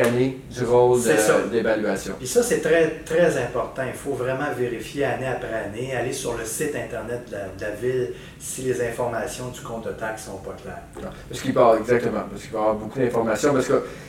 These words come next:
Speaker 1: là, on, tu nous disais aussi, parce qu'on a été manger ensemble avant, puis tu m'expliquais aussi qu'il y a plusieurs, euh, choses importantes. Exemple, euh, la ville,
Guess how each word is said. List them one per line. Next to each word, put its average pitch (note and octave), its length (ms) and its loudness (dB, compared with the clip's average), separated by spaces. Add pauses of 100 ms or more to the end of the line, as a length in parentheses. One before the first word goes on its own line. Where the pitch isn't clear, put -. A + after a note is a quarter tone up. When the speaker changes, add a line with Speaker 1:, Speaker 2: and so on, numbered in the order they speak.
(180)
Speaker 1:
là, F3 320 10
on, C#3 180 6
tu C3+ 160 -2
nous C3+ 100 4
disais B2+ 180 6
aussi, - 240 4
parce - 140 0
qu'on A2+ 160 0
a A#2 60 0
été - 120 -2
manger C#3+ 260 4
ensemble C#3+ 340 2
avant, B2+ 220 4
puis C#3 80 -2
tu - 140 -4
m'expliquais C3 420 4
aussi E3 300 2
qu'il - 120 4
y A#2 40 6
a A#2+ 40 4
plusieurs, E3 380 4 (300)
euh, A2+ 260 4
choses D3+ 200 2
importantes. A#2+ 460 4 (320)
Exemple, D3+ 480 6 (480)
euh, A2+ 500 4 (560)
la C3 160 8
ville, F3+ 400 8